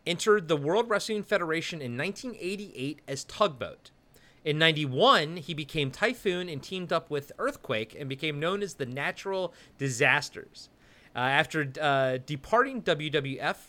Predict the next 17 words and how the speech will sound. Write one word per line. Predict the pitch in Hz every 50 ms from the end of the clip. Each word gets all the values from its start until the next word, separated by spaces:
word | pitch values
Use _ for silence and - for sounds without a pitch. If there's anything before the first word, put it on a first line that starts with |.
| -
for | - 160 143 127
the | 117 120 113 110 107
W | 107 131 117 110 117 110 104 104 101 101
C | - - 113 98 87
W, | - 98 98 107 131 165 220 285 254
the | - 101
World | 87 101 98 95 95 -
Championship | - 113 101 - 104 98 92 - 101 - -
Wrestling, | 90 87 - - - - 254 277 - - - - - - -
in | 110 117
nineteen | 123 127 127 - 135 131
ninety-three, | 127 123 117 120 120 - - - 139 135 143 160 208 269 311 302 _ _ _ - - - - -
Ottman | 135 214 240 190 240 254 254 262 277 190
then | 214 208 220 208 175 139 135
donned | 175 170 180 190 190 196 202 202 185 208 196
the | 151 147
glittered-covered | 131 113 139 139 180 233 254 285 285 285 277 - - - - - 226 220 185 208 220 220 220 190 214 208